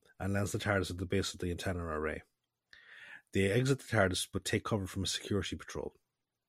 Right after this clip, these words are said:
Inside the control room, the Doctor says the program is up and running, but they need to realign the antenna dish from its own control room in order to aim it at the void so the signal can reach it. The Doctor suggests using the Master's tardis to get there, but the Master says that he cannot use it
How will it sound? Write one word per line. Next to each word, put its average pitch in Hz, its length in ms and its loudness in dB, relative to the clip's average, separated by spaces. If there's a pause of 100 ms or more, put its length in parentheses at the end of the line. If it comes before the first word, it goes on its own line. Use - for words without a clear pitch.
(440)
Inside 139 320 8
the 147 40 8
control 120 340 4
room, 85 240 -2 (100)
the - 80 -4
Doctor 107 240 2
says 110 220 2
the 107 100 0
program 95 340 0
is 90 80 -2
up 98 140 -2
and 95 120 0
running, 85 280 -2 (340)
but 98 140 0
they 104 80 2
need 110 200 6
to 113 100 4
realign 110 400 6
the 101 100 4
antenna 98 320 2
dish 90 360 -2
from 95 380 -2
its 104 160 -2
own 113 140 4
control 95 360 -2
room 87 220 -4 (320)
in 98 80 -2
order 98 140 2
to - 120 -4
aim 107 140 2
it 101 60 2
at 98 120 0
the 104 60 -4
void 95 320 0
so - 100 -2
the 90 120 0
signal 87 320 -2
can 85 160 -6
reach 85 240 -4
it. 71 80 -8 (920)
The 95 80 -2
Doctor 123 400 6
suggests 123 420 2
using 107 260 4
the 101 60 2
Master's 101 400 0
tardis 95 420 0
to - 80 -8
get 98 200 -2
there, 85 240 -2 (380)
but 95 160 -2
the 101 60 -2
Master 110 360 4
says 104 260 2
that 87 120 -4
he 98 100 0
cannot 107 340 -2
use 95 180 2
it 90 120 -4